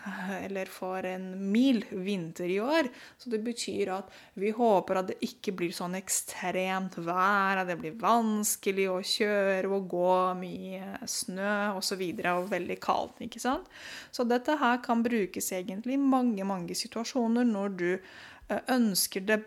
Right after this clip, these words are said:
beste til andre personer. Så her må vi ha minimum to personer, ikke sant? Så det er det det betyr, dere. Se gjerne på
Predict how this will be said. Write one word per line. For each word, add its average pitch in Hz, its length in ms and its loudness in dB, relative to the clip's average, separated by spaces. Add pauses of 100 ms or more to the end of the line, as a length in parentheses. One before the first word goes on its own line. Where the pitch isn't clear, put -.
beste - 560 4 (460)
til 214 160 0 (180)
andre 190 560 -2
personer. - 640 -6
Så - 240 -4
her 214 260 2
må 214 160 2
vi 226 120 0
ha 208 180 2
minimum 220 960 2 (100)
to 185 340 0
personer, 190 580 -4
ikke 208 160 -6
sant? 294 320 0 (380)
Så - 160 0
det 247 220 6
er 240 200 6
det 277 220 6
det 240 140 4
betyr, 208 340 2
dere. 202 420 4 (1400)
Se - 200 4
gjerne 226 680 4
på 202 180 0